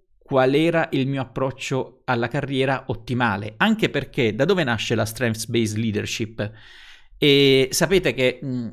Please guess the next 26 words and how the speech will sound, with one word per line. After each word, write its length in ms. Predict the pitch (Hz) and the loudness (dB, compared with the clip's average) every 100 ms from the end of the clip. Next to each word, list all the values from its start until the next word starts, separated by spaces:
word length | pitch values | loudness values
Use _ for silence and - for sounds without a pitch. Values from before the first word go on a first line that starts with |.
| - | -10
in 240 | - 147 143 | -2 0 2
duemila 460 | 135 156 165 151 | 2 2 2 0
salse, 440 | 131 151 135 123 123 | 0 0 0 0 -2
in 60 | |
duemila 300 | 120 123 123 | 0 0 0
forme 380 | 123 170 156 139 | 0 0 0 -2
si 160 | 117 120 | -6 -4
parla 260 | 120 120 | -4 -2
sempre 380 | 120 143 139 120 | -4 -4 -4 -4
di 120 | 117 131 | -2 0
ognuno 340 | 120 123 123 | 0 0 -2
di 100 | 117 | -2
noi 340 | 131 135 127 | -2 0 0
c'ha, 800 | 113 - 123 123 120 110 110 107 | -2 0 0 2 2 2 2 -2
ci 140 | 107 - | -4 -8
sono, 260 | 139 123 | -6 -6
che 80 | 117 | -6
ne 100 | 120 | -6
so, 140 | 117 | -6
dieci, 440 | 104 110 143 120 120 | -6 -2 -2 -2 -4
quindici 540 | - 143 131 123 110 | -2 -2 -2 -2 -4
caratteristiche 800 | 123 120 - 120 143 - - 107 | -4 -4 -4 -4 -4 -4 -6 -4
o 100 | 110 | -4
trentaquattro, 680 | 110 110 113 110 127 - 120 | -4 -6 -6 -2 -2 -2 -8
come 180 | 113 110 | -4 -4
dice 360 | 113 117 120 | -4 -6 -6